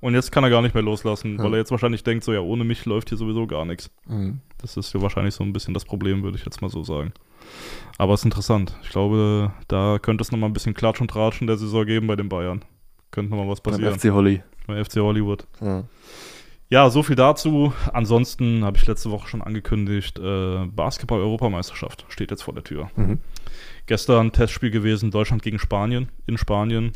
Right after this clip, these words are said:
Speaker 1: Deutschland knapp gewonnen. Hauptsache gewonnen. Morgen ist nochmal ein Testspiel um neunzehn Uhr, also am Samstag, äh, gegen Spanien. Äh, nochmal so ein kleiner Test, gibt's bei Magenta Sport zu sehen.
Speaker 2: Ja.
Speaker 1: Und dann nächste Woche geht's los. Ähm, das erste Spiel am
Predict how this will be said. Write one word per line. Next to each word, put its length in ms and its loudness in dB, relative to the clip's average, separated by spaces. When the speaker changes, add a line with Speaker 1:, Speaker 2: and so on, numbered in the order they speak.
Speaker 1:
Deutschland 460 -2
knapp 240 0
gewonnen. 340 2
Hauptsache 400 2
gewonnen. 320 0
Morgen 340 6
ist 160 -2
nochmal 300 4
ein 80 0
Testspiel 480 2
um 240 0
neunzehn 520 0
Uhr, 520 0
also 240 -6
am 120 -2
Samstag, 640 -4
äh, 200 -2
gegen 240 -4
Spanien. 640 0
Äh, 220 0
nochmal 300 0
so 80 0
ein 40 -2
kleiner 320 0
Test, 360 -2
gibt's 220 -6
bei 220 0
Magenta 400 0
Sport 280 -2
zu 100 -12
sehen. 300 2
Speaker 2:
Ja. 160 2
Speaker 1:
Und 180 4
dann 160 10
nächste 320 8
Woche 180 8
geht's 220 6
los. 440 4
Ähm, 600 2
das 160 -2
erste 340 -2
Spiel 640 4
am 380 0